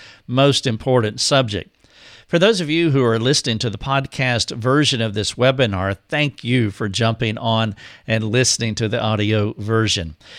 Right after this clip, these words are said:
If you do have time, please make your way over to our ministry's website so that you can freely watch the entire webinar. And the reason I ask you to do that is because I'm going to be building out an infographic from,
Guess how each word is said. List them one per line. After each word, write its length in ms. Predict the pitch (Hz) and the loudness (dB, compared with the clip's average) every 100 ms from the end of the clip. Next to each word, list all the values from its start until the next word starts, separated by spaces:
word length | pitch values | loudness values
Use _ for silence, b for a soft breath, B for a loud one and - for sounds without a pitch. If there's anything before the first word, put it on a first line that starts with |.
| B | B
If 120 | 135 131 | -2 2
you 80 | |
do 140 | 139 143 | 2 2
have 260 | 120 117 | 2 -2
time, 840 | - - - 175 139 113 131 165 - | -4 -10 -4 -2 0 0 -2 -4 -8
please 280 | - 123 117 | -4 -2 -2
make 240 | 120 117 - | -2 -2 -2
your 140 | 110 | -2
way 240 | 107 107 - | 0 -2 0
over 400 | 120 131 123 104 | 0 2 2 -2
to 160 | - 123 | -2 0
our 120 | 110 | 0
ministry's 600 | 107 120 123 - 110 98 | 0 0 -2 -2 -2 -2
website 680 | 104 113 131 - 98 95 117 | 0 0 0 0 -4 -4 -4
so 220 | - 113 | -2 -2
that 140 | 110 | -2
you 160 | 107 120 | -2 -2
can 180 | - 98 | -2 -8
freely 640 | - - 139 139 131 113 | -8 -2 2 2 2 0
watch 600 | 107 101 113 117 123 - | -4 -2 0 0 -2 -6
the 140 | 117 107 | -2 -2
entire 380 | 98 - 117 | -2 0 0
webinar. 640 | 101 104 127 127 104 92 92 B B B B - | 0 0 0 0 0 -2 -4 B B B B 0
And 100 | 147 | 2
the 60 | |
reason 300 | 160 190 175 | 4 4 2
I 140 | 135 127 | 2 4
ask 280 | 156 - | 4 0
you 80 | 131 | -2
to 120 | 113 95 | -2 0
do 240 | 123 139 | 0 2
that 260 | 123 101 101 | 2 0 0
is 140 | 104 | -2
because 400 | 127 - 117 110 | -4 0 2 2
I'm 180 | 127 139 | 0 0
going 220 | 208 240 | -2 -2
to 100 | 180 | -2
be 160 | 117 123 | -2 -2
building 480 | 107 127 123 117 | 2 2 2 2
out 220 | 113 120 113 | 0 0 0
an 180 | 107 - | -2 -4
infographic 960 | 127 139 - 107 92 101 101 98 120 - | -2 -2 -2 -4 -2 0 0 0 -4 -8
from, 560 | - 107 113 - 120 | -4 -4 -4 -8 -10